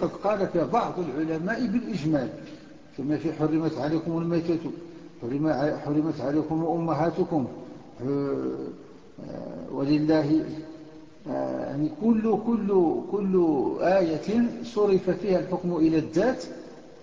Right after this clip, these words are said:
فإنه عند بعض العلماء من قسم المجمل. وكذلك الألفاظ المشتركة كقوله تعالى: "لا تتقوا"، ك-، كال-، كالضمائر التي تكون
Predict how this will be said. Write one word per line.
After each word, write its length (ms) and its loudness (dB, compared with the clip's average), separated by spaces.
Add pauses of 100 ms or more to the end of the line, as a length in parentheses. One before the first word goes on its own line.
فإنه 460 4
عند 240 2
بعض 280 0
العلماء 480 0
من 140 2
قسم 280 -2
المجمل. 480 2 (960)
وكذلك 720 0
الألفاظ 520 2
المشتركة 720 2 (960)
كقوله 560 2
تعالى: 280 4
"لا 80 4
تتقوا"، 800 4
ك-، 140 -2 (960)
كال-، 380 2 (140)
كالضمائر 720 2 (420)
التي 320 0
تكون 640 2